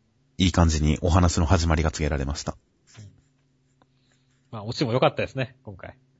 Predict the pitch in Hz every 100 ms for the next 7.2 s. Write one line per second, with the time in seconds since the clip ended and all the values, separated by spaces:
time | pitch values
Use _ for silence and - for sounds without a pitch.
0 | _ _ 131 170 - 107 170 120 147 143
1 | - 139 135 127 123 120 92 - _ -
2 | 170 175 170 165 - 131 131 131 127 123
3 | 123 113 123 120 90 78 - 87 78 82
4 | 80 73 73 80 73 65 73 - - 92
5 | 98 - 120 92 - - 151 120 98 -
6 | 123 90 82 - 139 151 - 147 127 98
7 | 80 73